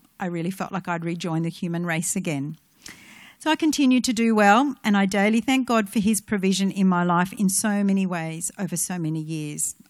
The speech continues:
I know he will continue to bri-, provide for me according to his plan for my life and for each of my family.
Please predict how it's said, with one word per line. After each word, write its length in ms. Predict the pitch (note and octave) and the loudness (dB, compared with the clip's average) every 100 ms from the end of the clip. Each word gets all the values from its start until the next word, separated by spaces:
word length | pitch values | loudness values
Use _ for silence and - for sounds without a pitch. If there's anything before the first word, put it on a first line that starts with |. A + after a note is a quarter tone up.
| - | -4
I 100 | F3+ | 2
know 200 | F#3+ F#3 | 4 4
he 220 | F#3+ A3+ | 2 0
will 140 | G#3 | -2
continue 500 | G#3+ A3+ G3 G3+ F#3+ | -2 -2 -2 0 0
to 140 | F#3+ F#3+ | -2 -4
bri-, 300 | F#3 F3 F3+ - | -2 -2 -4 -8
provide 420 | - F#3 F3+ F#3+ | -8 -4 -2 -2
for 100 | - | -4
me 160 | F#3+ F#3 | -2 -2
according 400 | F#3 F#3+ F#3 F#3+ | -4 -6 -4 -2
to 100 | F#3 | -4
his 200 | E3 F3 | -6 -6
plan 460 | - G3 F#3 G#3+ B3+ _ - - - | -4 -2 0 0 -2 _ -20 -20 -20
for 180 | _ - | _ 0
my 240 | G3 G3 G3 | 4 4 6
life 420 | G3 A#3 - - | 4 2 -2 -10
and 160 | - F3+ | -6 -6
for 160 | - F3+ | -6 -8
each 280 | E3+ E3 F#3 | -8 -6 -8
of 140 | F3+ | -4
my 140 | F3 | -4
family. 560 | E3 E3+ D#3+ D#3 D#3 D3+ | -2 -4 -2 -2 -4 -8